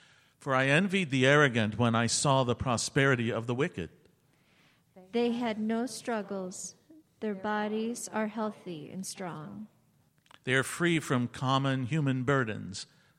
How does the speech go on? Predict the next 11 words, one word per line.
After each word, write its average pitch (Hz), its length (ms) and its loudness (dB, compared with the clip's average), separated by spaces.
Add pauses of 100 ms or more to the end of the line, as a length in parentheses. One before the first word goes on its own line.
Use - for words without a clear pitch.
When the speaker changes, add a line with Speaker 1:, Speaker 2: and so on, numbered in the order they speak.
(120)
Speaker 1:
They're 107 140 -4
not 117 260 -4
plagued 117 420 -2
by 101 220 0
human 110 400 -2
ills. 90 580 -4 (960)
Speaker 2:
Therefore, 269 680 -2
pride 214 920 -2
is 196 180 -4
their 202 160 -6
necklace. 185 800 -10